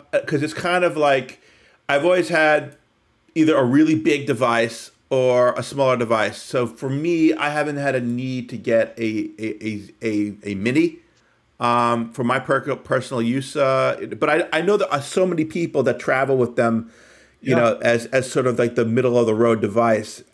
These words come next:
Speaker 1: Um, uh, can you even make, can you make phone calls on one, or, or no? Is it, it's strictly dad device? It's a,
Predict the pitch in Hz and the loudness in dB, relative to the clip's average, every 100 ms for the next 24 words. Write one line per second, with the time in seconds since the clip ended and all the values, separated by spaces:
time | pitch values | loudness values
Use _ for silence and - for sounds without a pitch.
0 | - 113 113 113 107 107 - - _ _ | -4 0 0 0 -2 -8 -18 -20 _ _
1 | 131 131 - 208 240 233 226 - 240 392 | -4 -2 0 0 0 -2 -4 -2 0 0
2 | 381 185 226 330 320 381 415 403 - - | 0 -2 0 -2 0 0 0 -2 -6 0
3 | 151 - 143 131 107 - 113 131 131 - | 0 2 2 2 0 -2 -2 0 0 0
4 | 156 131 123 120 110 104 107 104 - 117 | -4 0 2 2 2 0 0 -2 -6 -10
5 | 113 107 98 | -8 -6 -6